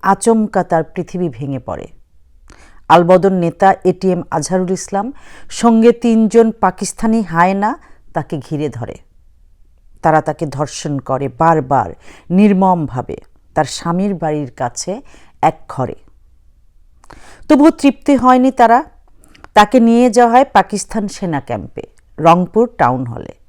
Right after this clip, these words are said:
আটক রাখা হয় আঠারো দিন। প্রতিটি দিন, প্রতিটি রাত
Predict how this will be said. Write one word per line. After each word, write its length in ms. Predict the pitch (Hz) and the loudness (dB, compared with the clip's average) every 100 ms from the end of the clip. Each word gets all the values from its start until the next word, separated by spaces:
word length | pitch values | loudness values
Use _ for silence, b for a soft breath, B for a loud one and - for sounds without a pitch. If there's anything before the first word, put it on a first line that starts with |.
| b b b b b b | b b b b b b
আটক 320 | - 226 302 302 | 4 4 4 4
রাখা 280 | 277 254 247 | 2 2 -2
হয় 280 | 233 247 294 | 2 2 2
আঠারো 400 | - 160 - 170 | 0 0 2 0
দিন। 220 | 143 123 92 - _ _ _ _ _ _ _ b b b | 0 -6 -12 -18 _ _ _ _ _ _ _ b b b
প্রতিটি 380 | - 214 233 226 | 2 2 2 2
দিন, 480 | 160 190 214 214 214 | 2 4 4 4 0
প্রতিটি 460 | - 202 226 214 214 | 0 0 0 -2 0
রাত 340 | 170 156 175 | 4 6 4